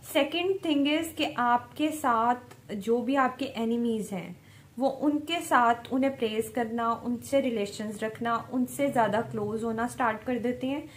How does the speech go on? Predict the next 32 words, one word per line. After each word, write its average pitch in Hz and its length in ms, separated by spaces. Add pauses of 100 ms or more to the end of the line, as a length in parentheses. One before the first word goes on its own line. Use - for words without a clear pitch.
(320)
आपकी 240 440
friendship 277 540
उन्हीं 262 220
लोगों 247 280
के 254 140
साथ 233 460
होती 220 280
है 277 140
जो 254 440
mentally 226 440
एक 208 220
दूसरे 208 340
को 233 100
अंडरस्टैंड 202 580
कर 180 160
रहे 170 100
हो। 180 180 (520)
तो 285 120
ऐसा 262 340
नहीं 294 240
हो 294 80
सकता 277 360
कि 277 120
अगर 262 240
एक 262 360
बंदे 233 280
का 240 120
किसी 247 260
के 269 100
साथ 240 180
disagreement 220 840
है, 277 180